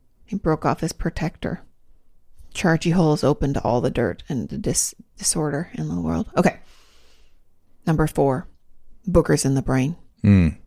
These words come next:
Speaker 1: I forget what we thought. Who, did we think it was Brazilian or German?
Speaker 2: German. Dang it.
Speaker 1: We were wrong. Brazilian. Meleca na, I'm ca-, I said that like, like what? French? Meleca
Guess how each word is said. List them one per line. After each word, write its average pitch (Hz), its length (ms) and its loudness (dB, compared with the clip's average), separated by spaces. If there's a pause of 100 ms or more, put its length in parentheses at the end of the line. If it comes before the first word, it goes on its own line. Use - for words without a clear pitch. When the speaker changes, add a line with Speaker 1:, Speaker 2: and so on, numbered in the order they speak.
(600)
Speaker 1:
I 165 60 -2
forget 175 200 4
what 160 120 4
we 151 120 4
thought. 143 240 -2
Who, - 200 -6 (120)
did 170 100 0
we 165 80 0
think - 180 -4
it - 40 -4
was 165 120 -6
Brazilian 156 460 -2
or 156 60 -2
German? 151 360 -4 (560)
Speaker 2:
German. 87 340 4 (1160)
Dang 190 260 8
it. 92 160 4 (260)
Speaker 1:
We 170 120 2
were 139 60 4
wrong. 139 240 2
Brazilian. 151 520 4 (460)
Meleca 190 560 6
na, 185 380 4 (340)
I'm 180 140 6
ca-, - 200 0
I 190 80 2
said 208 200 2
that - 180 -2
like, 151 180 -2 (600)
like - 120 -10
what? 156 220 -2 (720)
French? - 420 0
Meleca 220 560 4